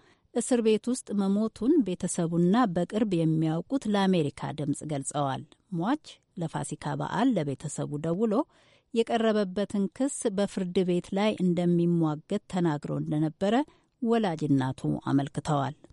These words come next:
እንዴት ሞተ? ቤተሰቦቹ የተሰጣቸው ምክንያት ለማመን የሚያስቸግር እንደሆነ ይናገራሉ።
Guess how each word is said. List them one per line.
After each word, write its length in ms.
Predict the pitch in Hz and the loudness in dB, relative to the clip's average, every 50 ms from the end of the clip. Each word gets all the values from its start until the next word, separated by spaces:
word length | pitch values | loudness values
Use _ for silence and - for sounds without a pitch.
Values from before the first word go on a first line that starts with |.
| _ | _
እንዴት 280 | - 208 208 202 175 - | -2 0 0 0 0 0
ሞተ? 260 | 165 139 139 147 - - 139 135 - _ _ _ _ _ _ _ | 0 0 0 -2 -4 -8 -12 -12 -12 _ _ _ _ _ _ _
ቤተሰቦቹ 600 | - 151 - - 135 - 135 139 131 139 - _ - 254 277 330 | -4 -4 -4 -4 -6 -6 -6 -4 -4 -6 -8 _ 0 2 2 4
የተሰጣቸው 840 | 262 - - - - - 139 - _ - 127 135 - _ - 160 147 156 | 2 0 -2 -6 -8 -8 -8 -8 _ -6 -6 -6 -6 _ -2 -2 0 0
ምክንያት 460 | 156 - - 185 180 220 269 320 - _ _ _ _ _ _ - | -2 0 0 -2 0 0 -2 -2 -4 _ _ _ _ _ _ -4
ለማመን 480 | 214 214 214 208 202 196 190 185 180 180 180 | 2 4 4 4 4 4 2 2 2 0 0
የሚያስቸግር 920 | 175 175 180 180 170 156 143 139 - - - 147 - - _ - 160 156 - - | 0 0 0 0 0 0 -2 -4 -8 -8 -10 -10 -10 -8 _ -4 -4 -4 -4 -2
እንደሆነ 440 | 165 160 147 139 139 143 131 135 143 139 175 220 - - | 0 0 0 0 0 -2 0 0 0 -2 -2 -6 -4 0
ይናገራሉ። 720 | 180 185 175 151 131 123 - - 147 143 143 139 135 131 | 2 4 4 4 4 0 -4 -4 -2 -2 0 0 -2 -4